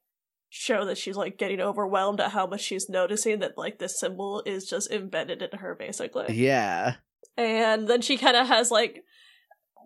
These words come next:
Speaker 1: and also most of this I'm gonna be filling in from the movie, 'cause poor Bond is trying to not get a copyright strike, so half of these scenes he has to cut the, the visual from,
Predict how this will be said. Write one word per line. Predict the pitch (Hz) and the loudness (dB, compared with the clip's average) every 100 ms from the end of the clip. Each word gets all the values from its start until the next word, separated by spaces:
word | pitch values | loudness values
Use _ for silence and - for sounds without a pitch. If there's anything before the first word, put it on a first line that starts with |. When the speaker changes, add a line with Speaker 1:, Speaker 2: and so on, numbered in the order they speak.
| _ _ | _ _
Speaker 1:
and | 240 | 4
also | 254 302 370 | 6 6 4
most | 277 302 | 4 2
of | 349 | 2
this | 339 302 | 4 6
I'm | 254 | 6
gonna | 254 | 4
be | 233 | 4
filling | 240 262 247 247 | 4 6 6 6
in | 240 | 4
from | 240 240 | 2 0
the | 202 | 0
movie, | 190 214 269 294 | 2 2 2 0
'cause | 285 226 214 - - _ _ - | 2 2 2 -2 -8 _ _ 2
poor | 269 233 | 4 6
Bond | 226 214 233 240 | 4 4 6 2
is | 208 - | 0 2
trying | 226 214 | 4 4
to | 220 | 4
not | 208 202 - | 4 2 0
get | 190 | -6
a | |
copyright | 175 185 214 262 269 262 | 0 2 4 4 2 2
strike, | - 302 330 - | 2 4 2 2
so | 269 208 | 0 4
half | 202 262 | 6 4
of | 339 294 | 2 -2
these | 330 320 | 0 0
scenes | 277 269 330 359 | 0 0 0 -2
he | - 262 | 0 2
has | 254 220 | 4 2
to | - | 0
cut | 214 262 233 - | 2 4 4 4
the, | 202 208 196 | 2 2 0
the | 214 208 196 196 | -2 -2 -2 -4
visual | 202 220 220 185 208 | -2 -2 -2 -4 -6
from, | - - - 277 | -6 -4 -4 -4